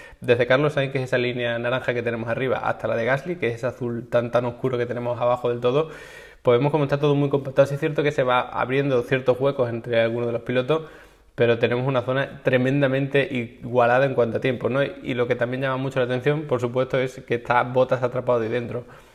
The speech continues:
Eh, se cuestionó mucho la capacidad de adelantamiento de Bottas, por supuesto, porque, bueno, se supone que tienes un coche dominador y te quedas atrapado ahí en medio, pero hay que tener en cuenta que no es un circuito,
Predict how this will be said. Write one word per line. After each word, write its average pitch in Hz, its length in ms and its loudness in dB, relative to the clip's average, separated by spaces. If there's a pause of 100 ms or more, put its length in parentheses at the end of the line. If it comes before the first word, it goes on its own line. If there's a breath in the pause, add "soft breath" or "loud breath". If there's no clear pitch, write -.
(580 loud breath)
Eh, 131 280 6
se 135 120 0
cuestionó 143 300 2
mucho 165 300 2
la 117 300 2
capacidad 127 520 0
de 127 60 2
adelantamiento 117 460 -2
de 120 60 -4
Bottas, 143 260 2
por 117 140 -8
supuesto, 139 380 0
porque, 113 480 -2
bueno, 110 300 -4 (240)
se - 120 -8
supone 117 300 -2
que 117 80 0
tienes 117 180 -4
un 120 60 -6
coche 120 260 0
dominador 117 640 0
y 127 60 -4
te 117 100 -4
quedas 113 200 -2
atrapado 120 300 -2
ahí 113 60 -2
en 117 80 -6
medio, 120 240 -4
pero 120 140 -2
hay 120 80 0
que 123 100 -2
tener 131 160 0
en 131 120 -2
cuenta 131 260 2
que 123 80 -4
no 131 100 -6
es 120 60 -6
un 143 80 -2
circuito, 143 580 -2